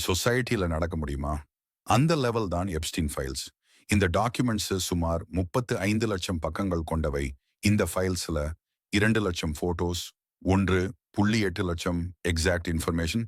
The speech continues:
இதுக்கு மேல நிறைய வீடியோஸ், கவுண்ட்லெஸ் இமெயில் கான்வர்சேஷன்ஸ் மற்றும் பல other எவிடன்சஸ். இதுதான் எப்ஸ்டீன் ஃபைல்ஸ். இரண்டாயிரத்து பத்தொன்பதுல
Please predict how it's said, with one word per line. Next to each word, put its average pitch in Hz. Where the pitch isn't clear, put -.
இதுக்கு 95
மேல 90
நிறைய 85
வீடியோஸ், 73
கவுண்ட்லெஸ் 165
இமெயில் 120
கான்வர்சேஷன்ஸ் 104
மற்றும் 82
பல 92
other 80
எவிடன்சஸ். 71
இதுதான் 85
எப்ஸ்டீன் 76
ஃபைல்ஸ். 64
இரண்டாயிரத்து 123
பத்தொன்பதுல 87